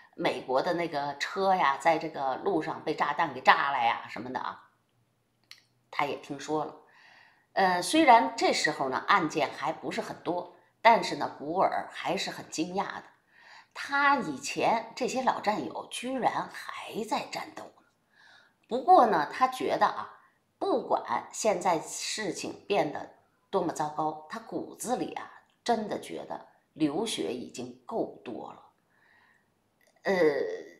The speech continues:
你看啊，就是他的态度也很明确，就是他不想再干这种事儿。而他周围的朋友啊，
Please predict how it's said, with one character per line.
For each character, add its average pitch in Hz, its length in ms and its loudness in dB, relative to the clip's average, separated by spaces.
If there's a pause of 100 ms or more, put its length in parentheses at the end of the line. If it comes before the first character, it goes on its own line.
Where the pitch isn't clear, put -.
(200)
你 202 200 -2
看 262 240 -2
啊， 156 340 -6 (180)
就 247 140 0
是 208 160 -6
他 277 260 0
的 311 120 2 (400)
态 285 360 4
度 139 180 -6
也 135 160 -2
很 101 160 -8
明 107 240 -8
确， - 260 -8
就 113 100 -10
是 - 100 -16
他 - 140 -12 (140)
不 226 200 -2
想 - 220 -6
再 120 240 -6
干 - 200 -10
这 117 80 -12
种 - 140 -18
事 - 140 -8
儿。 - 80 -10 (540)
而 202 160 10
他 285 160 6
周 294 180 4
围 277 140 4
的 214 180 2
朋 180 180 -6
友 208 100 2
啊， - 200 0